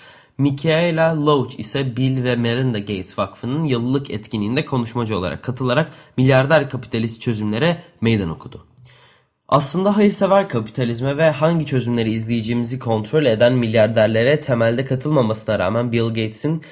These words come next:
karşılaştığımız krizlerin çeşitliliğine neden olan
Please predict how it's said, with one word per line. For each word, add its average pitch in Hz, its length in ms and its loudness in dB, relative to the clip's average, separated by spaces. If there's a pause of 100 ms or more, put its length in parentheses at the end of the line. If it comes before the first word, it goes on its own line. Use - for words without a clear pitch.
(160)
karşılaştığımız 127 840 0
krizlerin 123 480 0
çeşitliliğine 104 880 -4
neden 101 300 0
olan 120 340 2